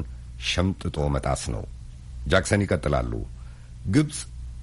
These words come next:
የዩናይትድ ስቴትስ የገንዘብ ሚኒስቴርንና የዓለም ባንክን አደራዳሪዎች ስትል በጸጥታ ጥበቃ ምክር ቤቱ ደብዳቤዋ ላይ ያሰፈረችው አገላለጽ ሐሰት መሆኑን መንግስታችንና የዓለም ባንክ ለምክር ቤቱ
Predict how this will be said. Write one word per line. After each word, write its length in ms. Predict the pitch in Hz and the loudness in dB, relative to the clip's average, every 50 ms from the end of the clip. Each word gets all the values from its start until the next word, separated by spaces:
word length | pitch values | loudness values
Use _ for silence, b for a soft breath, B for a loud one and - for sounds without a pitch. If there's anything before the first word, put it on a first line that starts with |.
| - - | 0 4
የዩናይትድ 500 | 87 107 113 113 123 131 131 - 139 120 | 4 6 6 6 4 4 4 2 2 0
ስቴትስ 320 | 110 - - 113 107 - - | 0 2 2 0 2 2 2
የገንዘብ 440 | 98 95 104 101 95 92 107 95 80 82 | 4 4 4 4 6 6 4 4 4 4
ሚኒስቴርንና 760 | 87 95 104 92 - - 101 87 82 85 80 71 67 67 73 80 - - - B B B B B B B B - - | 4 4 4 4 2 4 4 4 6 4 4 4 4 4 4 4 4 2 0 B B B B B B B B -8 -4
የዓለም 420 | - 69 67 69 78 85 95 101 101 85 | 0 2 4 4 4 6 4 4 4 6
ባንክን 400 | 78 95 107 101 - - 107 92 | 6 6 4 4 2 2 2 4
አደራዳሪዎች 920 | 82 90 87 82 76 98 101 104 101 101 95 98 92 104 107 110 101 - - | 4 4 4 4 4 6 6 6 6 4 4 4 4 4 2 0 0 -2 -4
ስትል 380 | - 101 82 - - 110 95 85 | -2 -2 -2 0 2 2 2 2
በጸጥታ 400 | 82 90 - - - 90 - 110 98 92 | 2 0 0 0 -2 0 2 2 2 2
ጥበቃ 320 | - 87 85 98 92 - 92 98 | 2 2 2 2 2 2 2 2
ምክር 240 | 98 90 - 92 | 2 2 0 0
ቤቱ 200 | 87 98 95 - - 92 | 2 2 2 2 2 2
ደብዳቤዋ 520 | 95 90 87 85 95 98 92 82 95 92 90 | 2 2 4 4 4 4 4 4 4 6 6
ላይ 160 | 90 90 82 80 | 6 4 4 4
ያሰፈረችው 680 | 85 82 80 - 131 - - 82 80 78 - - 71 67 | 4 2 4 2 0 0 2 2 2 2 2 2 0 2
አገላለጽ 540 | 67 67 62 69 71 76 82 107 151 165 - - B B B B B B B B | 2 2 2 2 4 4 4 4 4 2 0 -4 B B B B B B B B
ሐሰት 400 | - 71 71 - - - 78 - - | 0 0 0 0 2 0 0 2 2
መሆኑን 380 | 85 78 85 95 98 113 131 151 - B B B B B B B B B | 2 4 6 6 6 6 6 4 2 B B B B B B B B B
መንግስታችንና 840 | - 90 101 107 113 117 - - 127 123 - - 135 131 113 110 107 104 98 | 4 6 6 6 6 4 4 4 2 2 2 2 2 4 4 4 4 4 4
የዓለም 400 | 92 92 - 73 92 101 104 95 90 | 4 4 4 4 4 4 4 4 6
ባንክ 260 | 78 82 104 104 - - | 4 4 4 4 2 2
ለምክር 420 | 90 87 95 110 110 - - 95 | 2 4 4 4 4 4 2 2
ቤቱ 260 | 90 87 95 90 - | 2 4 2 2 2